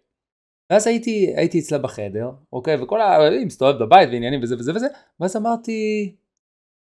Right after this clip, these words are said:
"טוב, בוא, בוא ניפטר ממנו." הוא עכשיו היה גדול, אז צריך להוציא את האוויר, ול-, ולכמת אותו, לשים אותו בכיס, לזרוק אותו בפח, כי גם ככה לא אכפת לה ממנו, כן?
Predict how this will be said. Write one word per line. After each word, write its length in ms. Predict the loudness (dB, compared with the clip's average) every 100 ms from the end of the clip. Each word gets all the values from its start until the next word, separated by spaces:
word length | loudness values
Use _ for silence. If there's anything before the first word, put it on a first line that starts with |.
| _ -6
"טוב, 100 | -6 -8
בוא, 540 | -8 0 2 4 2 2
בוא 100 | 2
ניפטר 300 | 4 4 4 4
ממנו." 200 | 4 2
הוא 260 | 0 -2 -2
עכשיו 240 | -2 -4
היה 140 | 2 4
גדול, 400 | 4 8 8 8
אז 140 | 2
צריך 140 | -10 -8
להוציא 240 | -4 2
את 60 | 8
האוויר, 520 | 8 8 4 2 2
ול-, 220 | -4 -4 -4
ולכמת 460 | -6 2 4 4 0
אותו, 280 | -2 0 0
לשים 240 | 0 -4
אותו 160 | -2 0
בכיס, 360 | 0 -2 -12
לזרוק 220 | -6 -4 -2
אותו 120 | 0
בפח, 360 | 0 4 2 2
כי 100 | -8
גם 160 | -6 0
ככה 240 | 2 2
לא 60 | 0
אכפת 300 | 2 0 0
לה 100 | -8
ממנו, 320 | -10 -18 _
כן? 160 | -10